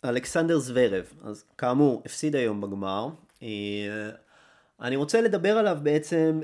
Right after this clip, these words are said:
אה, בשני קונטקסטים שונים לגמרי. קודם כל נדבר על הטניס, שזה בעיניי הדבר היותר חשוב, אחר כך נדבר על כל היתר. אה, אז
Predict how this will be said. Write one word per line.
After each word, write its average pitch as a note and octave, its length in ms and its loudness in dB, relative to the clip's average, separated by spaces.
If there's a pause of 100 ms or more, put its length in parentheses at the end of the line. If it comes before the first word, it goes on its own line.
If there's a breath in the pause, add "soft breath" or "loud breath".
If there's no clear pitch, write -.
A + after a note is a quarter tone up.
אה, A#2 460 0 (160)
בשני C3+ 800 -4
קונטקסטים B2+ 540 -6
שונים G#2 280 -6
לגמרי. F#2+ 380 -6
קודם G#2+ 260 -6
כל G#2+ 180 -4
נדבר G2 320 -4
על F#2+ 80 -2
הטניס, B2 440 -4
שזה G2+ 300 -12
בעיניי F#2+ 440 -10
הדבר F#2 320 -10
היותר F#2+ 300 -4
חשוב, D#3+ 600 -2
אחר B2+ 200 -6
כך - 140 -16
נדבר G#2+ 360 -4
על G2+ 80 -6
כל G#2+ 220 -6
היתר. G2+ 500 -4 (760 soft breath)
אה, - 60 -8 (800)
אז A2+ 340 -4